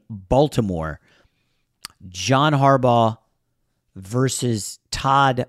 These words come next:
Bowles. And I'll say a quick thing about Bowles, 'cause I was talking to somebody,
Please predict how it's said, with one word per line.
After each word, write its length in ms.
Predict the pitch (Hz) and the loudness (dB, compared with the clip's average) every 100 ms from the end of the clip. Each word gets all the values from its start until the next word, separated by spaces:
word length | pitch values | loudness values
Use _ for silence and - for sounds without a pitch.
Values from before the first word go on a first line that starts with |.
| - | -12
Bowles. 580 | 107 123 117 101 92 - | -2 0 2 -2 -6 -4
And 100 | 175 | 2
I'll 100 | 196 | 2
say 200 | - - | 2 0
a 40 | - | 2
quick 220 | 220 - | 0 2
thing 140 | 175 | 2
about 200 | 131 110 | 4 4
Bowles, 300 | 127 123 - | 4 2 0
'cause 80 | 127 | -4
I 60 | 131 | -2
was 80 | |
talking 240 | - 170 156 | 0 0 0
to 80 | 123 | -2
somebody, 420 | 107 95 87 | -2 -2 -6